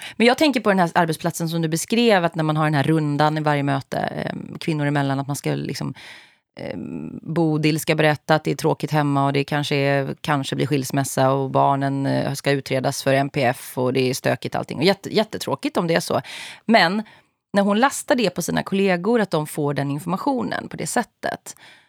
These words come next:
då öppnar det ju upp, tänker jag, för situationer, eh, där, säg att, eh, Bodils kollega Britta, eh, ja, inte är nöjd med Bodils arbete. Du skulle ha skickat den här rapporten till mig, eller du skulle ha gett mig den här, eh,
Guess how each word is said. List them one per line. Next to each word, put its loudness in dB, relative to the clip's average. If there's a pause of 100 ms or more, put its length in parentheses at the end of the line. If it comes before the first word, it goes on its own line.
(300)
då 2
öppnar 0
det 2
ju 2
upp, -2
tänker 0
jag, 2
för -6
situationer, 0
eh, 0 (280)
där, 2 (720)
säg 4
att, 2
eh, 4
Bodils 2
kollega 2
Britta, 0 (720)
eh, 0 (720)
ja, 6
inte 0
är 4
nöjd 0
med 0
Bodils 0
arbete. 2
Du 0
skulle -2
ha -2
skickat -2
den 0
här 4
rapporten 2
till 0
mig, 2
eller 4
du 0
skulle 0
ha 6
gett 0
mig 0
den -2
här, 0
eh, -8